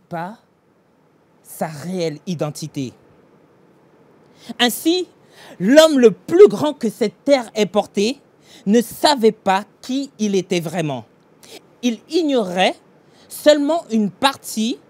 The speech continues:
de quelle était la considération de Dieu pour lui et quelle était réellement et pleinement sa place dans le plan de Dieu.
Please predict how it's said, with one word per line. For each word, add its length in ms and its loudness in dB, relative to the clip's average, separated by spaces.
de 120 2
quelle 360 2
était 320 0
la 160 -6
considération 1000 -4
de 160 -2
Dieu 280 -2
pour 260 -6
lui 240 -8
et 100 -2
quelle 420 -2
était 400 2
réellement 760 -2
et 120 -2
pleinement 840 -6
sa 320 -12
place 720 -8
dans 160 0
le 80 0
plan 300 -4
de 120 -2
Dieu. 340 -10